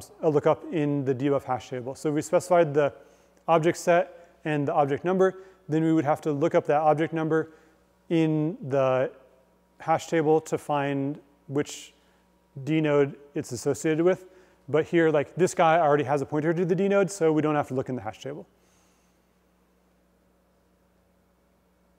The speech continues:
Right, which is exactly what this comment is saying. Excellent.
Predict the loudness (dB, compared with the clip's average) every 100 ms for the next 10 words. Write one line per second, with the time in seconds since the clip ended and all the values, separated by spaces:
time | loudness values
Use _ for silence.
0 | _ -18 -18 _ _ -8 -4 -2 -2 -6
1 | -6 -4 -4 -4 -4 -4 -6 -4 -4 -4
2 | -10 -12 -16 -20 _ -6 -6 -4 -8 -10
3 | -14 -16 _ -16 -14 -12 -14